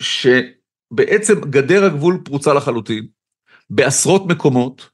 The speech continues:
ודרכה יש כניסה ויציאה של אנשים כאילו בלי שום בעיה. בשלב הזה גם מגיעים כל המסתננים האלה, ופשוט זה ככה כמו,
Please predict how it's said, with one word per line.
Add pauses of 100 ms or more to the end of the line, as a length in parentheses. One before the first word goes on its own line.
(760)
ודרכה
יש
כניסה
ויציאה
של
אנשים
כאילו (260)
בלי
שום
בעיה. (840)
בשלב
הזה
גם
מגיעים
כל
המסתננים
האלה, (120)
ופשוט
זה (200)
ככה
כמו,